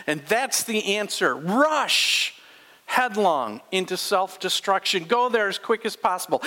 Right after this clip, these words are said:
because that's Satan's answer to the world, and that's what he wants us to believe. But for us, as followers of Jesus, we don't rush. We look at the situation and we say,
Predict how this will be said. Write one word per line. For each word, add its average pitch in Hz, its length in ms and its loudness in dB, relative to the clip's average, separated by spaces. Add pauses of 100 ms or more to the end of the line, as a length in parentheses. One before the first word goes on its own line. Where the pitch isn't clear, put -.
(140)
because 180 360 -2
that's 302 320 2
Satan's 233 520 0
answer 226 420 0
to 208 120 -2
the 180 140 2
world, 185 260 2 (180)
and 151 200 0
that's 254 280 0
what 233 140 -2
he 226 140 0
wants 214 360 2
us 208 200 0
to - 120 -8
believe. 170 540 -2 (1600)
But - 140 -6
for 180 240 -2
us, - 560 -6 (160)
as - 120 -6
followers 185 600 -4
of 147 100 -14
Jesus, 160 800 -8 (1160)
we 143 60 -10
don't 170 260 -2
rush. - 640 -6 (1080)
We 160 120 2
look 196 200 0
at 208 100 -6
the 170 80 -12
situation 165 720 -4
and 147 120 -6
we 135 80 -6
say, 131 360 -6